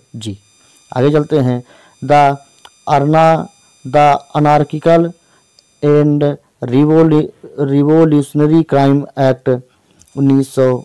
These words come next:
उन्नीस को सामान्य बोलचाल में क्या कहा जाता था? वह था रोलेट एक्ट। ठीक, आगे चलते हैं कि जलियांवाला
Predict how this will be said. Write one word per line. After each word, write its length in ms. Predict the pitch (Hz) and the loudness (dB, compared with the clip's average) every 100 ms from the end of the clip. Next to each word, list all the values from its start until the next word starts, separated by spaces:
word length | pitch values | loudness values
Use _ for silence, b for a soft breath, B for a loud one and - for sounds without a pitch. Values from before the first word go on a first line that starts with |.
| - | -6
उन्नीस 360 | 135 139 147 | -2 0 0
को 300 | - 131 131 135 _ _ _ - | -2 -2 -2 -4 _ _ _ -4
सामान्य 420 | 127 127 156 160 | -2 0 0 0
बोलचाल 420 | 143 139 131 131 | 0 -2 0 0
में 240 | 127 123 123 - | 0 -2 -4 -2
क्या 340 | 131 123 131 - | 0 0 -2 -8
कहा 260 | 117 117 | -4 -4
जाता 460 | 110 110 - 113 123 - | -2 -4 -6 -8 -8 -10
था? 260 | 117 101 110 | -8 -8 -4
वह 180 | 135 139 | -2 -2
था 260 | - 113 113 b b b | -4 -10 -12 b b b
रोलेट 400 | - 120 120 120 _ _ _ _ 143 | -4 0 0 -2 _ _ _ _ -4
एक्ट। 280 | 113 - - - | -4 -6 -18 -2
ठीक, 280 | 165 220 - _ _ _ _ _ _ 1077 1077 1077 1077 1077 1077 _ _ B B B B B - | 0 0 -4 _ _ _ _ _ _ _ _ _ _ _ _ _ _ B B B B B -4
आगे 200 | 143 165 | 0 2
चलते 240 | 165 170 | 0 0
हैं 320 | 160 139 139 b b - | 0 2 -2 b b -10
कि 60 | |
जलियांवाला 880 | 143 143 156 180 170 160 160 156 180 | -2 0 2 2 4 4 4 2 0